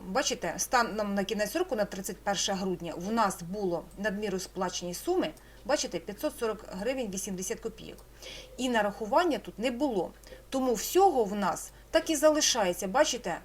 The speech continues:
надміру сплачені на переплаті. Тому дана фізична особа може поки що не турбуватися, але періодично заходити в свій електронний кабінет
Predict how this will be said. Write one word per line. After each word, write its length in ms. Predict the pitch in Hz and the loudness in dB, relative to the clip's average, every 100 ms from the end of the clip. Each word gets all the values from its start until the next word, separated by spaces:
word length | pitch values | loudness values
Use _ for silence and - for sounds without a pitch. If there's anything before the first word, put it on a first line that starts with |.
| - | -10
надміру 380 | 214 214 226 220 | -8 -2 -2 -2
сплачені 500 | - 202 220 214 190 | 0 2 2 0 -2
на 180 | 190 226 | -2 -2
переплаті. 720 | 233 240 - 185 - - - - - - - - | -2 -4 -2 -4 -4 -6 -14 -18 -18 -18 -18 -6
Тому 200 | 247 254 | -2 0
дана 280 | 247 247 233 | 2 2 0
фізична 520 | 240 226 226 247 233 | -2 -2 -2 -2 -4
особа 320 | 233 370 269 | -2 -2 0
може 260 | 220 285 277 | 0 0 -2
поки 240 | - 254 | -6 -6
що 140 | 226 247 | -4 -4
не 100 | 240 | -4
турбуватися, 680 | 254 220 208 190 - - 170 | -6 -6 -4 -4 -4 -8 -6
але 340 | 190 220 220 160 - - - | 0 2 2 0 -6 -18 -2
періодично 680 | 233 262 254 214 - 208 | 4 4 4 0 -2 -4
заходити 500 | 190 233 226 190 185 | -4 -2 0 -2 -2
в 40 | 190 | -4
свій 200 | 220 214 | -2 -2
електронний 440 | 185 180 185 196 | -2 -4 -4 -4
кабінет 380 | 185 190 262 | -4 -2 0